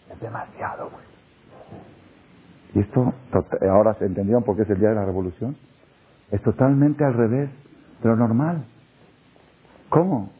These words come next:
El Yetzer Tov es lo mejor. Estar despierto y activo es lo mejor. Estar dormido es lo peor. No, eso es Tov Meod.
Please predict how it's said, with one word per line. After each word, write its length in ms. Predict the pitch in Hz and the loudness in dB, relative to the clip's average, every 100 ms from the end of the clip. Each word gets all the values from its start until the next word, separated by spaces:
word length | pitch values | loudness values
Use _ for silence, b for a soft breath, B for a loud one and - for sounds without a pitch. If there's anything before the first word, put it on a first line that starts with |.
| _ _ - | _ _ -2
El 140 | 104 | 4
Yetzer 340 | 143 185 185 151 | 4 4 2 2
Tov 220 | 156 180 | 2 2
es 60 | 165 | 2
lo 100 | 151 | 0
mejor. 420 | 139 139 196 202 - - - - _ _ _ _ _ | 0 0 2 2 -2 -12 -20 -20 _ _ _ _ _
Estar 320 | 123 110 165 180 | -2 2 4 4
despierto 460 | 165 - 180 180 | 0 2 0 2
y 60 | 170 | 0
activo 400 | - - 180 180 | 0 2 2 4
es 60 | |
lo 80 | 147 | 2
mejor. 240 | 131 147 156 | 0 2 0
Estar 220 | 110 139 | 2 2
dormido 320 | 139 135 147 | 2 -2 -2
es 60 | 151 | 0
lo 100 | 135 | -2
peor. 300 | - 160 160 - | 0 0 -2 0
No, 180 | 135 - | 0 0
eso 180 | 170 139 | -6 -6
es 60 | 127 - - | -10 -10 0
Tov 140 | 123 | 2
Meod. 280 | 123 120 104 | 4 2 0